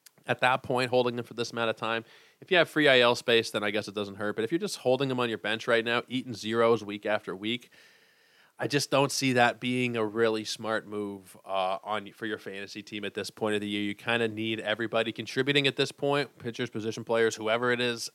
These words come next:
and I just don't think you're gonna get that out of Felix Bautista,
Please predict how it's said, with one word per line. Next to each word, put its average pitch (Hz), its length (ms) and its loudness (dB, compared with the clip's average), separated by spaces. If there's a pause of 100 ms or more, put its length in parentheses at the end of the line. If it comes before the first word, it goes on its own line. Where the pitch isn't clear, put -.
and 120 120 0
I 117 100 4
just 110 200 -8
don't 104 220 -6
think 107 100 -6
you're 110 100 -8
gonna 110 200 -6
get 104 260 -4
that 104 180 2
out 101 140 0
of 101 80 -6
Felix 101 300 -8
Bautista, 95 600 -6